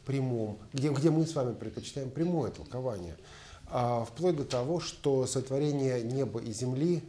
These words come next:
а, Богом — это образно. Сотворение за шесть дней плюс седьмой день для образно, да, это образно. И уж тем более, а, большая рыба, которая поглотила пророка Иону, а, это тоже образно. А, но,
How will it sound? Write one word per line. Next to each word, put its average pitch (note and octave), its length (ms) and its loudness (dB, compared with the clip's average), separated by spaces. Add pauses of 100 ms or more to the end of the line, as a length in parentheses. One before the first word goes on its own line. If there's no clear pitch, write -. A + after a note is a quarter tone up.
(280)
а, A#2 120 -2
Богом — A2 500 2
это - 160 -8 (100)
образно. F#2+ 540 -2
Сотворение A#2+ 540 -4
за G2+ 100 -4
шесть G#2+ 400 -4
дней E3+ 240 4
плюс - 220 -4
седьмой A2+ 340 -4
день G#2+ 220 -2
для G#2+ 240 -4
образно, A#2+ 480 2
да, G#2 160 -6
это A#2 120 -4
образно. A2 540 -2 (540)
И G3 80 2
уж G3+ 160 2
тем D3+ 160 2
более, G#3 400 2 (260)
а, B2+ 240 2
большая C#3+ 480 2
рыба, D#3+ 320 2
которая B2+ 320 -2
поглотила C3+ 680 0
пророка B2 600 -2 (240)
Иону, E3 640 8 (300)
а, C3 360 2
это G3 200 0
тоже G#3 400 0 (100)
образно. G2 540 -2 (580)
А, B2 380 2 (160)
но, F3 580 4